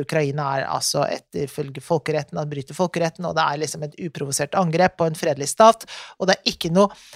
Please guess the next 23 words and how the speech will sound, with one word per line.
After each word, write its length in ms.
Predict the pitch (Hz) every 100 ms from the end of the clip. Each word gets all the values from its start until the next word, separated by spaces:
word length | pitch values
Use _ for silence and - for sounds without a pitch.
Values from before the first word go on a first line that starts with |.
| -
narkomane 500 | 190 190 214 160 151 180
nynazister 800 | 190 151 135 - 147 - -
som, 240 | 170 175 175
eh, 100 | 175
skal 180 | - 180
tas 320 | - 160 160
her, 200 | 202 208 -
og 120 | 190
når 80 | 185
det 100 | 180
gjelder 140 | 175
nazister, 560 | 185 - 170 - - 220
så 160 | 214
ha-, 220 | 196 170 -
nazister, 500 | 185 180 175 - 190
så 100 | 190
har 240 | - 147 143
vi 160 | 139
dessverre 460 | 139 143 - 147 143
litt 140 | 143 170
erfaring, 640 | 170 - 151 147 151 196
skrev 360 | - 156 156 156
de 120 | 156